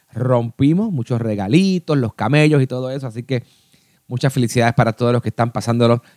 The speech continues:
en familia. Qué bueno que así lo están haciendo. Ahora, a ponerse al día con lo que está pasando en el género con esto que se llaman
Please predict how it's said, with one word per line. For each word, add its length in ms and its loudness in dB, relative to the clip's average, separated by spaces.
en 360 -2
familia. 840 -2
Qué 320 6
bueno 360 6
que 80 -8
así 260 2
lo 120 -4
están 440 -4
haciendo. 520 -12
Ahora, 380 2
a 260 -4
ponerse 440 6
al 140 8
día 160 6
con 80 2
lo 80 4
que 60 6
está 120 2
pasando 540 4
en 240 4
el 120 0
género 380 4
con 140 4
esto 200 4
que 80 0
se 140 2
llaman 380 6